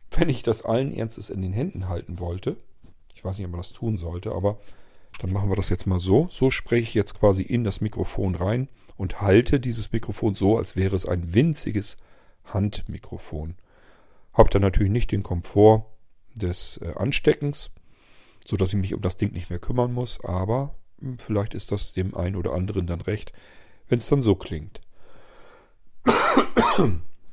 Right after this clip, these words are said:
Ja, warum dieses Mikrofon? Ich steck mir das hier jetzt einfach mal wieder so an und hoffe, dass das eine einigermaßen gute Position war. Wahrscheinlich habe ich es jetzt genau verkehrt angesteckt.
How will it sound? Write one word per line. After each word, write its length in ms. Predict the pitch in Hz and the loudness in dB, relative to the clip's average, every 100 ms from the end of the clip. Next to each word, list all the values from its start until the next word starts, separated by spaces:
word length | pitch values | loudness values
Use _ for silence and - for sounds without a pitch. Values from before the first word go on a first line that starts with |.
| - - - - - - - - - - - - - - - - - - - | -16 -20 -20 -20 -20 -20 -20 -20 -18 -16 -18 -18 -20 -20 -20 -20 -20 -20 2
Ja, 440 | 147 147 98 85 - 85 | 8 10 8 4 -6 4
warum 320 | 143 175 196 | 6 8 4
dieses 320 | 196 190 120 | 2 0 0
Mikrofon? 640 | 120 - 95 - 90 92 | 0 0 0 2 2 0
Ich 300 | 127 123 - - - | -6 -8 -10 -14 -4
steck 320 | - - 143 | 2 6 6
mir 80 | 139 | 6
das 160 | 127 120 | 4 4
hier 140 | - | 6
jetzt 140 | 120 - | 6 6
einfach 260 | 123 127 | 2 2
mal 160 | 117 110 | 0 0
wieder 160 | 110 | 0
so 160 | 101 104 | 0 0
an 320 | 107 127 127 - | 0 -2 -2 -6
und 120 | 101 | -2
hoffe, 220 | 110 107 | -2 -2
dass 240 | 104 104 - | -2 -4 -4
das 240 | 104 - | -6 -4
eine 160 | - - | -6 -2
einigermaßen 600 | 98 95 95 95 - 90 | -2 0 -2 -2 -4 -6
gute 220 | 107 101 | -4 -6
Position 760 | - 95 95 98 - - 139 135 | -4 -6 -6 -8 -6 -4 -4 -2
war. 240 | 143 165 - - - - - - - - - - - - - - - - - - - - - - - | -2 -2 -8 -12 -12 -14 -14 -14 -14 -12 -12 -14 -18 -18 -16 -16 -10 -8 -8 -10 -14 -16 -16 -14 -4
Wahrscheinlich 380 | 107 - 98 95 | -2 0 0 2
habe 120 | 98 | 0
ich 60 | - | -2
es 20 | |
jetzt 160 | - | -6
genau 220 | - 95 92 | -4 -2 -2
verkehrt 480 | 92 - 123 147 - - - - | -4 -2 -2 -2 -6 -8 -12 -16
angesteckt. 600 | - 127 117 - 117 - | -6 -4 -4 -2 -4 -4